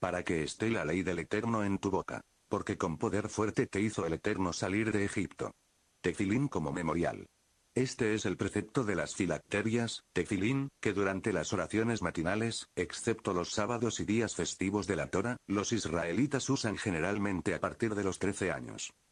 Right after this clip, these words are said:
Los tefilín, que son dos pequeños rollos de pergamino donde se encuentran inscritos cuatro parashiot,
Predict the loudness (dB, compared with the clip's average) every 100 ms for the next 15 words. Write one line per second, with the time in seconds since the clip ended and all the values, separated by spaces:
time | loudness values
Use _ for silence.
0 | _ _ _ 0 0 -2 -2 0 2 0
1 | -2 -4 -4 0 0 2 2 0 -2 0
2 | 0 0 0 0 0 -2 -2 -2 -2 0
3 | 2 0 0 0 0 0 0 0 0 0
4 | 2 0 -2 -4 0 0 0 -2 0 0
5 | 2 0 0 0 0 -2 -2